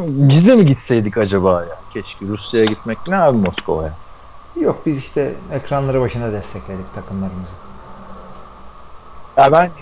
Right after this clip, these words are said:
Speaker 1: dört sene önce falan planımı yapmıştım aslında. Beş sene önce. İki bin on sekizde Rusya'daki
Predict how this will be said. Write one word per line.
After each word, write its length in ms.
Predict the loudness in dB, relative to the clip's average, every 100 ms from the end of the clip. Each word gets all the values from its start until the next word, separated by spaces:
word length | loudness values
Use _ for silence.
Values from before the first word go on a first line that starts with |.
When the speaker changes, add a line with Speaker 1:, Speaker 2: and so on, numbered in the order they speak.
| -20 0
Speaker 1:
dört 240 | 2 2 0
sene 160 | -8
önce 220 | -8 -8 -6
falan 300 | -4 -4 -2
planımı 360 | 0 0 0
yapmıştım 460 | 0 0 -6 -6 -6
aslında. 400 | -8 -8 -6 -6 -8 -14 -18 -6
Beş 240 | -2 -2 -2
sene 140 | -4
önce. 340 | -4 2 4 4
İki 220 | 2 2
bin 100 | 2
on 140 | 0
sekizde 420 | 2 2 4 4
Rusya'daki 600 | 6 4 2 0 0 -2